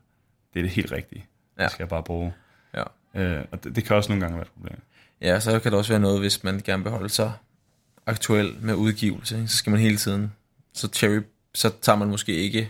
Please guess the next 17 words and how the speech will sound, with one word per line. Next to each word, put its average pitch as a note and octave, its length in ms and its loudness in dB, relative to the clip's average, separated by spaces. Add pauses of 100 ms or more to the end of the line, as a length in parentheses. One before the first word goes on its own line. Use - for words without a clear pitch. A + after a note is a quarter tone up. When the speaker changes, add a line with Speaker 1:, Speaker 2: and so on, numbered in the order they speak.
(340)
Speaker 1:
Det - 220 -20
er G#2+ 40 -6
super A2+ 260 6
svært, C3+ 300 6
fordi A2 160 -2
du G2+ 120 2
vil G2 80 4
jo G2 60 4
heller B2 160 6
ikke B2 120 2
være G2+ 280 6
den G2+ 160 0
kedelige, A#2 360 4
der G#2+ 100 2
skriver, A#2 360 0
øh, G2 280 0
f-, - 300 -12